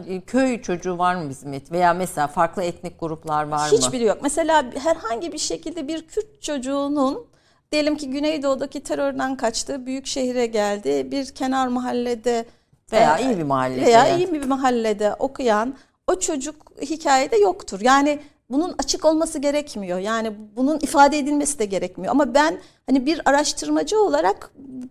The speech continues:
Speaker 2: bu-, bunun ipuçlarını yakalayamıyorum. Az önce Filistinli çocuğu o bir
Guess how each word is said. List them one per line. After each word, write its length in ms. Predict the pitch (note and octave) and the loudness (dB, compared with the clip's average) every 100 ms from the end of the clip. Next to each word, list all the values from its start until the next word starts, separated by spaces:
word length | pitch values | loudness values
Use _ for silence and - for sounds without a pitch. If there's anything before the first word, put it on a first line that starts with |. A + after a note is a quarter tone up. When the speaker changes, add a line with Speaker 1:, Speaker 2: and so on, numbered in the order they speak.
| _ | _
Speaker 2:
bu-, 260 | D4 D#4 C#4 | -2 0 -2
bunun 180 | E4 G4 | -4 -4
ipuçlarını 540 | - F#4+ - D#4 D#4+ | -4 -4 2 4 4
yakalayamıyorum. 760 | D4+ D4+ D4+ D#4 C#4 G3+ F#3+ G#3+ | 2 2 0 2 2 0 0 -2
Az 160 | C4+ | -2
önce 240 | D4 C#4+ C#4 | 0 -2 -4
Filistinli 540 | C#4+ C#4+ - C#4+ C#4+ | -6 -6 -4 -4 -4
çocuğu 340 | C#4+ B3+ C4 | -6 -4 -2
o 240 | D4+ - | 0 0
bir 100 | C4 | 0